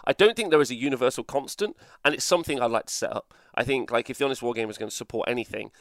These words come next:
uh, I think I'd like to set up a rankings for best sports, and then I would like to do a best sports masters.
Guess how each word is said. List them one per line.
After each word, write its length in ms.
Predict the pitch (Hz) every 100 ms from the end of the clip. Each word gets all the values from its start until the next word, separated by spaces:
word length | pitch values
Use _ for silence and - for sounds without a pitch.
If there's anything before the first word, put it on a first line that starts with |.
| _ _
uh, 120 | 110
I 120 | - 101
think 220 | 120 113
I'd 120 | 107
like 140 | 113 -
to 80 |
set 160 | - -
up 100 | -
a 60 | 110
rankings 480 | 110 107 113 113
for 100 | -
best 200 | 110 117
sports, 440 | - 135 120 - - - _ -
and 180 | 117 117
then 380 | 175 113 151 _ _ -
I 100 | 113
would 120 | 113
like 180 | 117 -
to 80 | 113
do 240 | 123 113
a 100 | 120
best 240 | 120 123 -
sports 360 | - 123 -
masters. 540 | 120 123 - 85 -